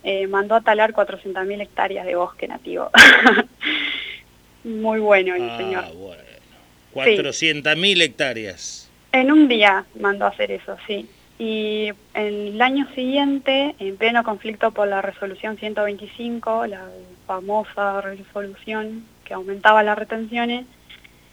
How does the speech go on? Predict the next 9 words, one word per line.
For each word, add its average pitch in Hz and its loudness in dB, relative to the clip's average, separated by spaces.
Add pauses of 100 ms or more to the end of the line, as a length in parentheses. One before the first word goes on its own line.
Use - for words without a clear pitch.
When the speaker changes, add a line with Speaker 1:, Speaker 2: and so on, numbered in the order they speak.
(220)
Speaker 1:
eh, 202 4 (260)
la 208 8
ex 240 -2
Secretaría 220 4
de 233 4
Ambiente 247 0
de 202 -6
Desarrollo 202 -4
Sustentable 214 0